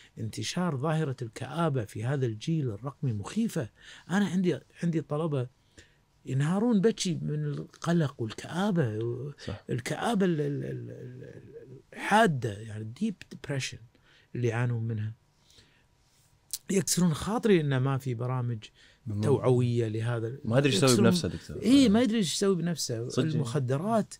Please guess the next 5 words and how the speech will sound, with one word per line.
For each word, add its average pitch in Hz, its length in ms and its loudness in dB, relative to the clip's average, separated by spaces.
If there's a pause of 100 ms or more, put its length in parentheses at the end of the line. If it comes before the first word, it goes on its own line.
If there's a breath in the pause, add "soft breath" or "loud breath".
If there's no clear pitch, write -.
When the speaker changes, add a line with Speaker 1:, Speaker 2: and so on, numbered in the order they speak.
(1040 soft breath)
Speaker 1:
شيء - 340 0
مخيف 147 800 -4
يعني. 95 260 -8 (280)
Speaker 2:
إيه. 98 200 -12 (300)
Speaker 1:
آه، 104 840 -10